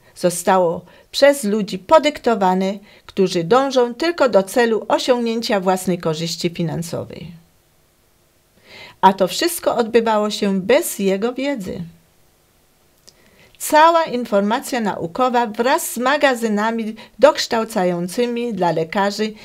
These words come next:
nie służyły pacjentom, lecz wielkiemu biznesowi. Powinniście zrozumieć, że mamy problem, że już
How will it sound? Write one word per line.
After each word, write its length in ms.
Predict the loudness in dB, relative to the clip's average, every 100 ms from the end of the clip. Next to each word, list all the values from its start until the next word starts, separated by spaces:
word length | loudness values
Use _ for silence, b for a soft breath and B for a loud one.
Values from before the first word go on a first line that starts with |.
| B -4
nie 200 | 0 0
służyły 500 | 0 -2 0 0 0
pacjentom, 840 | -6 -8 -2 -2 -2 -2 -4 -4 -10 B B B
lecz 280 | 0 0 0
wielkiemu 500 | -4 -2 -2 0 -2
biznesowi. 800 | -4 -4 -4 -4 -8 -10 -16 -20 _ _ _ _ _ _ _ _ _ _ b b b b b b b b
Powinniście 760 | -2 0 2 0 -2 -4 -2 -2
zrozumieć, 720 | -2 -4 -4 -4 -4 -8 -8
że 120 | -4
mamy 320 | 0 2 0
problem, 600 | -4 0 0 0 -4 -6 -12 B B
że 220 | -2 2 2
już 200 | 2